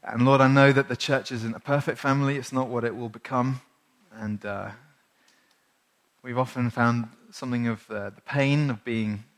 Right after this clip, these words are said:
alongside brothers and sisters who, where there's still sin at work in our hearts, Lord.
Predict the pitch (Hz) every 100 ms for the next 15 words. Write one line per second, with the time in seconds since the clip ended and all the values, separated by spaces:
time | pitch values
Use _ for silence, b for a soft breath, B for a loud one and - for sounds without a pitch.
0 | _ b b b b 117 123 117 120 110
1 | 120 113 117 117 - 110 - 117 113 -
2 | 117 110 107 104 _ _ _ _ _ _
3 | 110 110 107 - - 127 - 135 101 95
4 | 90 - 98 95 107 - - 101 92